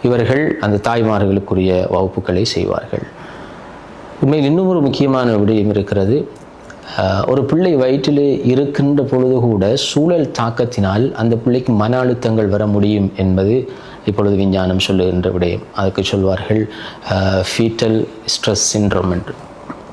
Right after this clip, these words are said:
கருவில் இருக்கின்ற குழந்தைக்குரிய மன அழுத்தம் என்று. அது வீட்டு சூழல், கணவன் மனைவிகளே பிரச்சனைகள் வருகின்ற பொழுது, அந்த தாய் ஸ்ட்ரெஸ்ஸாக இருக்கின்ற பொழுது அது பிள்ளைக்கும் அந்த தாக்கம் வருகிறது.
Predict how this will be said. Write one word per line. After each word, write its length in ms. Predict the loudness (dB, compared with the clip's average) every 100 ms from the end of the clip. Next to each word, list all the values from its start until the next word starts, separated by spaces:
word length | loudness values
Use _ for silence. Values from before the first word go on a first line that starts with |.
| -10 -8 -4
கருவில் 340 | 0 2 4 4
இருக்கின்ற 500 | 2 0 0 0 0
குழந்தைக்குரிய 840 | -2 0 2 2 2 2 2 2
மன 240 | 2 2
அழுத்தம் 460 | 2 0 -2 -8 -8
என்று. 200 | -8 -10 -12 -18 -18 -2
அது 260 | 2 2
வீட்டு 280 | 4 2 0
சூழல், 380 | 0 0 2 0
கணவன் 360 | 0 0 2 2
மனைவிகளே 500 | 2 2 0 0 0
பிரச்சனைகள் 500 | 0 0 0 0 2
வருகின்ற 380 | 2 0 0 0
பொழுது, 380 | 0 0 -2 -4 -8 -12 -10 -10 -6
அந்த 240 | 0 2 0
தாய் 520 | 0 0 2 2 2
ஸ்ட்ரெஸ்ஸாக 540 | 0 -2 -2 0 0
இருக்கின்ற 400 | 2 0 0 0
பொழுது 200 | 2 2
அது 140 | 2 0
பிள்ளைக்கும் 460 | 0 0 0 0
அந்த 120 | 0 0
தாக்கம் 440 | 0 -2 -2 -2
வருகிறது. 440 | 0 0 -2 -4